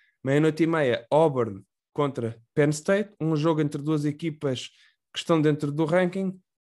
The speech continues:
Auburn, se não me engano, está em número vinte e dois e Penn State, se não me engano, está em número vinte, eh, vinte, não, desculpa, em número dez,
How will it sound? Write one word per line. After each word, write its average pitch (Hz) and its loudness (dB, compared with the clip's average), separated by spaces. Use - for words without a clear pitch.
Auburn, 151 2
se - -10
não 139 -2
me 143 0
engano, 147 0
está 139 -4
em 139 -4
número 143 -2
vinte 147 -4
e 147 -2
dois 143 0
e 131 -6
Penn 139 -6
State, 135 -6
se - -8
não 135 -2
me 135 -2
engano, 135 -2
está - 0
em 156 0
número 156 -2
vinte, 151 -2
eh, 139 0
vinte, 147 -4
não, 151 0
desculpa, 127 -6
em 139 0
número 156 4
dez, 208 -2